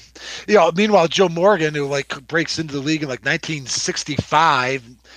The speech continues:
just plays long enough where some of those counting stats look more impressive than they might be. Um,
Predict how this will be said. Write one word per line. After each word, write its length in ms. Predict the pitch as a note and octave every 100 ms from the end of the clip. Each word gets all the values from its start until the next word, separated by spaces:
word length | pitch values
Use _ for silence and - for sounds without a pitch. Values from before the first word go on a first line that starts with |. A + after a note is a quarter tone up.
| - - - - _ _
just 280 | C3+ - -
plays 480 | - E3+ E3+ C#3+ B2+
long 340 | C#3+ D3 F3
enough 420 | D#3 C#3 C#3 -
where 320 | C#3+ D3 C#3
some 240 | C3+ - D#3
of 60 |
those 160 | C#3+ C3
counting 340 | - D3 C#3+
stats 500 | C3+ - C#3+ C3+ -
look 200 | D3 C3
more 160 | C#3+ C3+
impressive 500 | B2 - C#3 C3+ C#3
than 140 | C3+
they 100 | B2
might 300 | A#2+ A2+ - -
be. 380 | F3 D#3 C3 C3+ - - _ _ _ _ _ -
Um, 540 | A#2+ A#2 A#2 A2+ G#2+